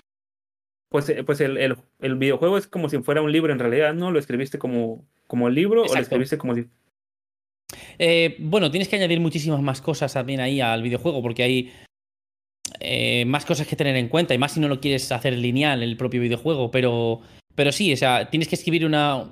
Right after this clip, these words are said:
Speaker 2: una historia, tienes que escribir un protagonista, tienes que hacer una tabla de personajes, una tabla evolutiva, eh, la tabla del antagonista, bueno, eh, funciona más o menos igual que un,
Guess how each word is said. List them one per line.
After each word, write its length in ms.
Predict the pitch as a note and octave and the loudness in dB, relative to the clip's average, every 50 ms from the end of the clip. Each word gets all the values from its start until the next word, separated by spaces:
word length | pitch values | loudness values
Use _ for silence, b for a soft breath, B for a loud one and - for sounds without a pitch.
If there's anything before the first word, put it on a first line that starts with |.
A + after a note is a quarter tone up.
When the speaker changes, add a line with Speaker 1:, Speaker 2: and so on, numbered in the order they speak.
| - - - | -16 -10 -4
Speaker 2:
una 160 | E3+ E3 D#3+ | 0 0 2
historia, 420 | D#3+ - - - G3 F#3 F3 E3+ | 0 0 0 0 2 2 2 0
tienes 180 | F3 E3 D3 C3+ | 0 -2 -4 -4
que 40 | C3+ | -4
escribir 340 | C3+ D3 D3+ D3+ C#3+ D3 C3+ | -4 -2 -2 -2 -2 -2 -2
un 340 | D3+ D3+ C#3+ C#3 - - - | -2 -4 -4 -6 -10 -8 -4
protagonista, 600 | - C#3+ - C#3+ C3 D3 F3+ F#3+ - - C#3 - | -4 -2 0 0 -2 -2 -2 -2 -2 -2 -4 -2
tienes 200 | D3 D3 D3 - | -2 -4 -4 -4
que 60 | D3+ | -4
hacer 360 | - - D3 C#3+ C#3+ C#3+ C#3+ B B B B _ _ _ _ - | 0 0 2 2 2 0 -2 B B B B _ _ _ _ -4
una 260 | C#3 C#3+ D3 D3 D3+ | -2 0 2 2 2
tabla 180 | D#3 D3+ D3 C#3 | 2 2 2 2
de 60 | C3+ | 2
personajes, 520 | D#3 C3 - D3+ D3+ D#3+ D3+ - D#3 - | 0 -2 -2 -2 -2 -2 0 -2 -2 -2
una 80 | D#3 C#3+ | 0 0
tabla 200 | C#3 C#3 C3+ C3+ | 0 2 2 2
evolutiva, 760 | C3+ C#3 C#3 C#3 C3+ C3+ F3 E3+ D#3+ C#3+ D3 D3 D3 D3 D3 - | 2 2 2 2 0 0 0 0 0 0 0 0 0 -2 -4 -4
eh, 340 | C3 B2+ B2 B2 B2 B2 B2 B2 | -2 0 0 2 2 0 0 0
la 100 | B2+ B2+ | 0 0
tabla 180 | C#3+ C3 C#3 | 0 0 2
del 120 | C3+ C3+ C3+ | 2 2 2
antagonista, 680 | C3+ C3 B2+ C3+ A#2+ B2 C3 D3+ E3+ E3 C3 - D#3 | 2 2 0 0 0 2 0 0 0 -2 0 0 0
bueno, 260 | C#3+ C#3+ C3 A#2+ A#2+ - | 0 2 0 0 0 0
eh, 120 | - C#3 | 0 -2
funciona 360 | C3 - D#3+ D3+ B2+ D3 E3+ E3 | -2 0 0 0 2 2 0 0
más 120 | E3 D3 | 0 0
o 40 | E3 | 0
menos 220 | D3+ D3+ D#3 - D3 | -2 -2 -2 -2 -2
igual 320 | C3 B2 C#3 C3+ B2+ A#2+ | 0 2 2 0 0 0
que 100 | - B2 | -2 -2
un, 360 | A#2 A#2 A#2+ A#2 A2+ A2 A2+ | -2 -2 -2 -2 -4 -6 -8